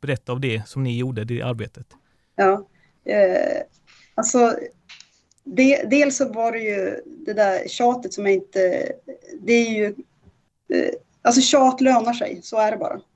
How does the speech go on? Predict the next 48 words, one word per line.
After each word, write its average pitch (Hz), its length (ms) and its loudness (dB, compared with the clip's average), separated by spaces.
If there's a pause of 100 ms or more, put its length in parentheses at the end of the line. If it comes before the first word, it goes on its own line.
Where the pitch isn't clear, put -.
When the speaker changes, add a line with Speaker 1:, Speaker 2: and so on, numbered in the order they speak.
Speaker 1:
Mm. 113 140 -10 (600)
Speaker 2:
Det 220 100 0
är 233 40 0
bra 240 220 4 (180)
att 208 80 -10
ha, 196 520 -4 (200)
det 226 80 -6
är 226 40 -2
bra 247 180 2
att 247 60 -2
ha 240 200 4
någon 214 160 -4
envis, 196 680 -4
eh, - 500 -4 (800)
jävel 185 440 2
på 196 120 2
jobbet. 180 500 2
Eh, - 500 0 (840)
de, 214 320 6
de 214 240 6
kan 196 220 2
få 202 140 -2
genomslag. 190 460 2
Speaker 1:
<laughs> 180 100 -6 (440)
Speaker 2:
Eh, 202 300 6 (380)
nej, 254 140 2
men - 160 2
sen 302 220 2
var 247 160 2
det, - 120 -4
dels 302 300 -2 (140)
från 269 160 0
början 277 300 2
var 208 160 0
jag 202 100 -2
ju, 185 360 -2 (640)
eller 240 100 4
jag 247 120 2
kände 262 360 0
mig 190 500 0
ensam 202 400 -2
med 180 100 -2
det 175 60 -4
i 170 80 -4
alla 165 160 -6
fall, - 320 -6
att - 200 -6
jag 180 380 6